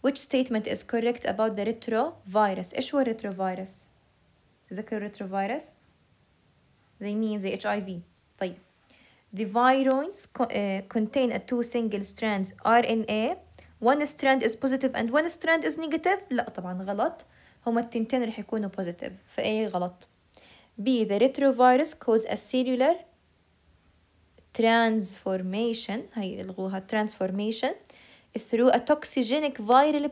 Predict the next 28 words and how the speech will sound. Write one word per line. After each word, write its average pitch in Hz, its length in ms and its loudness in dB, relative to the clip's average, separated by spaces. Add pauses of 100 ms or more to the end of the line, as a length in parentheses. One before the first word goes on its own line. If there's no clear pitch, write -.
protein. 285 480 -4 (520)
هل 262 200 -4
جبنا 262 280 -4
سيرة 254 300 -4 (100)
toxigenic 226 480 -6
viral 214 460 -4
protein؟ 208 360 -8 (340)
لا 220 200 -6
طبعًا. 175 320 -8 (640)
The 220 40 0
virion 277 480 4
contain 247 720 -2
a 202 100 -2
D 226 260 -4
N 196 180 -2
A 208 220 -2
directed 247 920 2 (360)
R 220 180 6
N 196 240 -2
A 214 200 -4 (120)
polymerase. 185 580 -6 (480)
هل 226 180 -4
احنا - 220 -6
استخدمنا 214 560 -6
دي 202 280 -6
إن 196 60 -4
إيه 196 200 -6
directed 190 760 -2